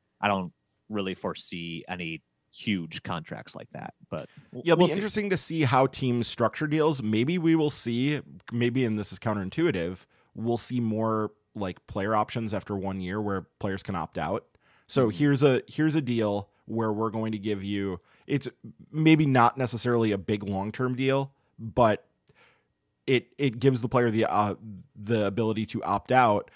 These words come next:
Speaker 2: so that they have the security of multiple years should the market just continue to be crap for their services, but allows them, if the market all of a sudden looks better, to go ahead and, and re-hit the market.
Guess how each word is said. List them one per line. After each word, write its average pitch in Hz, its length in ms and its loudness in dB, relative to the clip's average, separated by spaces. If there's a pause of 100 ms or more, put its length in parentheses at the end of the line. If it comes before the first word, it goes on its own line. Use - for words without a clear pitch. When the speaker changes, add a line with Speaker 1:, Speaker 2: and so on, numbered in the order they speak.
Speaker 2:
so - 140 -2
that 113 160 -4
they 113 80 2
have 147 280 4
the 135 60 -10
security 120 520 0
of 101 120 0
multiple 107 420 -2
years 101 300 -2
should 117 300 0
the 110 80 0
market 104 400 -2
just 95 180 -10
continue 101 400 -4
to 87 80 -8
be 87 100 -4
crap - 520 -2 (400)
for 117 280 2
their 101 180 0
services, 92 720 -4 (1200)
but 147 300 6
allows 127 420 6
them, 117 140 0
if 113 160 -4
the 120 80 -2
market 107 540 -2 (240)
all 120 140 6
of 110 60 2
a 113 40 -4
sudden 107 300 0
looks 101 180 -6
better, 104 500 0 (440)
to 107 420 2 (180)
go 117 220 6
ahead 104 320 2
and, 98 500 -2
and 104 220 -2
re-hit 107 260 -2
the 101 80 -6
market. 98 500 -2